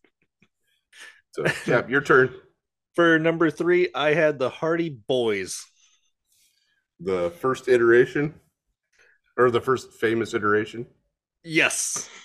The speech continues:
Speaker 1: Not like the
Speaker 2: So,
Speaker 1: plaid, the red plaid pants?
Speaker 2: after the Brood. <laughs>
Speaker 1: Okay. Okay. Michael Hayes.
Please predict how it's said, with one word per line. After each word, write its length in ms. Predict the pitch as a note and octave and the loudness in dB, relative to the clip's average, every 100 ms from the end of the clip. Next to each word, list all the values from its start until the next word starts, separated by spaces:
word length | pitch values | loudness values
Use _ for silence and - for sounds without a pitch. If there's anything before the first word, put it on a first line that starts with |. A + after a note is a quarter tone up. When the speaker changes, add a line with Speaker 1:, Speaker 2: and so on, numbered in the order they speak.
| _ | _
Speaker 1:
Not 240 | A2+ A2 G#2 | -4 0 2
like 180 | G#2 G2 | 0 0
the 80 | |
Speaker 2:
So, 220 | F#2 E3+ D3 | 2 4 4
Speaker 1:
plaid, 240 | G2+ F2+ | 2 -4
the 80 | E2+ | -4
red 240 | F#2+ F#2 | -2 -2
plaid 280 | - F#2+ E2+ | -4 -4 -2
pants? 440 | G#2+ F#2+ F#2+ - _ _ _ _ _ _ _ | -2 -2 -4 -12 _ _ _ _ _ _ _
Speaker 2:
after 340 | D3+ D3+ D#3+ | -2 -2 0
the 120 | C#3+ D3 | 0 0
Brood. 440 | C#3 B2+ A2+ F#2+ _ - | 0 0 -2 -10 _ -8
<laughs> 400 | - - - - | -8 -8 -12 -12
Speaker 1:
Okay. 220 | - - F5 - - | -10 -10 -10 -10 -4
Okay. 580 | D#3+ - - C#3 C3 - G3 - - D#3 D3 _ - - | -2 -2 -2 0 0 0 -6 -10 -12 -16 -18 _ -20 -12
Michael 360 | A2 A2 A2 A2 | -4 -2 -2 0
Hayes. 500 | A2 G#2+ G#2+ G#2+ - | 2 2 0 -6 -12